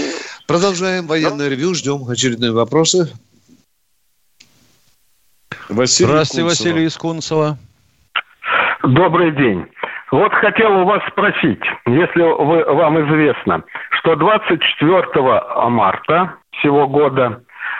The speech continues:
Speaker 3: э, в Большой Камень поставлен, э, на стапель для разделки, э, крейсер «Адмирал Лазарев».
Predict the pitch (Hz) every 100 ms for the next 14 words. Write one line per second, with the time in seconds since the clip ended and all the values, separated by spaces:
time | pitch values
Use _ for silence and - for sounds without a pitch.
0 | - - 117 107 156 165 - 190 - -
1 | 127 135 180 185 156 120 - 156 170 151
2 | 131 95 - _ _ _ - 98 87 76
3 | - - _ _ _ - 139 - - 113
4 | 117 - 190 175 127 143 135 107 92 85
5 | 139 190 - 185 170 - - - - -
6 | 113 - 143 214 208 - 196 - 135 117
7 | 110 113 180 165 - 139 117 87 -